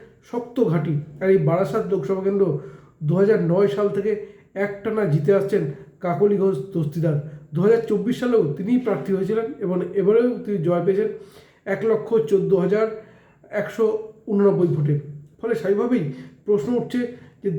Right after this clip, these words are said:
এই বারাসাত লোকসভা কেন্দ্রের মধ্যে যে সাতটি বিধানসভা কেন্দ্র রয়েছে, যেমন অশোকনগর, হাবড়া, রাজারহাট নিউ টাউন, বিধাননগর, মধ্যমগ্রাম, বারাসাত এবং দেগঙ্গা, এই সাতটি বিধানসভা কেন্দ্রে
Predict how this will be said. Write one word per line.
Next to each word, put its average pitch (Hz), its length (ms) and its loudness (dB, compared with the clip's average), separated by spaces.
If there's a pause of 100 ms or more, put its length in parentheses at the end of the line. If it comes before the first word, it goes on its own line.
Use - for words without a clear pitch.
(120)
এই 269 220 2
বারাসাত 180 540 0
লোকসভা 196 400 2
কেন্দ্রের 185 280 0
মধ্যে 185 280 -2 (360)
যে 180 120 -2
সাতটি 180 500 -6
বিধানসভা 180 520 0
কেন্দ্র 180 220 0
রয়েছে, 180 520 2
যেমন 180 160 -4 (360)
অশোকনগর, 208 680 0 (120)
হাবড়া, 180 360 0 (420)
রাজারহাট 185 500 2
নিউ 202 200 2
টাউন, 220 360 4 (380)
বিধাননগর, 208 640 0 (380)
মধ্যমগ্রাম, 202 760 2 (260)
বারাসাত 190 540 0 (180)
এবং 170 300 -2
দেগঙ্গা, 160 420 2 (1120)
এই 196 100 2
সাতটি 202 400 0
বিধানসভা 208 480 2
কেন্দ্রে 202 340 2